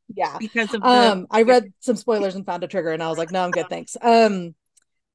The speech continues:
Speaker 1: and, uh, I also don't like Martin McDonough that much.
Speaker 2: Hmm.
Speaker 1: So,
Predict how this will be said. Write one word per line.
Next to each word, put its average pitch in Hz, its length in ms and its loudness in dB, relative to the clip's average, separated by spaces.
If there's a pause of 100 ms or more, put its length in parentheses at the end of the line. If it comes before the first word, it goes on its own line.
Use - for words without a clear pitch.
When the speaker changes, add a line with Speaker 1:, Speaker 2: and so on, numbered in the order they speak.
(120)
Speaker 1:
and, 220 520 2 (100)
uh, 196 260 -4
I 226 80 -2
also 294 180 -4
don't 294 160 -4
like 220 180 -6
Martin 190 240 -10
McDonough 160 360 -8
that 190 120 -8
much. - 420 -10 (180)
Speaker 2:
Hmm. 185 260 -6
Speaker 1:
So, 170 460 -4